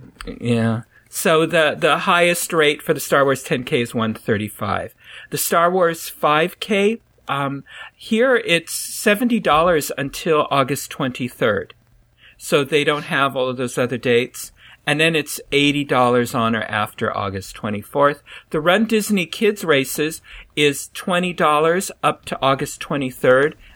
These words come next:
and then it's twenty-five on or after August twenty-fourth. And then there's the Star Wars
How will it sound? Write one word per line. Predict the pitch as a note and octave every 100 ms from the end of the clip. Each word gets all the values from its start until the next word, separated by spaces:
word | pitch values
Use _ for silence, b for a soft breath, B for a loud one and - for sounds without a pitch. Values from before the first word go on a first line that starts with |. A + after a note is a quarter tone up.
| -
and | C#3+
then | C3+
it's | A#2+ -
twenty-five | - E3 C#3+ C#3 - C3 B2 B2+ B2+ B2+ - A#2+
on | B2 B2+
or | A#2+ -
after | A#2 B2 - A#2+ A2+
August | A2+ A#2+ -
twenty-fourth. | B2+ A2+ A2+ - B2+ E3 - _ B B B B E3+
And | E3+
then | G3 A#3+
there's | A#3
the | F#3+
Star | - - E3+ E3+
Wars | F3 E3+ E3 D#3+